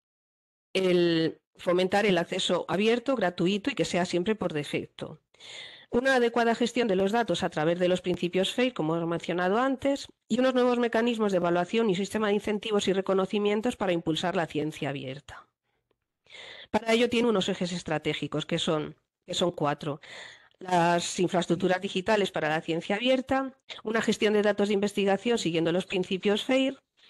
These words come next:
el acceso abierto a las publicaciones científicas y una serie de incentivos, reconocimientos y formación.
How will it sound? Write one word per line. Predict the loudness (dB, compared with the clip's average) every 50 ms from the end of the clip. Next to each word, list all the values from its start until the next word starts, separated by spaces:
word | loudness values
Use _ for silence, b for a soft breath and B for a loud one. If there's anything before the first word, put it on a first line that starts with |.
| B B B B B B B
el | 2 4 4
acceso | 4 4 2 2 2 2 2
abierto | 4 2 2 2 2 2
a |
las | 2 0 0
publicaciones | 0 -2 -2 -2 -2 -2 -4 -2 -2 0 0 0 0
científicas | 0 -2 -2 0 0 0 0 0 -2 -2 0 -2 -2 -2 -2
y | 0 2 2
una | 2 2
serie | 2 0 0 0 2 2
de | 2
incentivos, | 0 0 0 -2 -2 0 0 2 2 2 0
reconocimientos | 0 0 0 0 -2 -2 -2 -2 0 0 0 0 0 0 -2 -2 -2 -2
y | -2 -4
formación. | -4 -4 -4 -6 -4 -6 -8 -8 -8 -8 -8 -8 -10 -14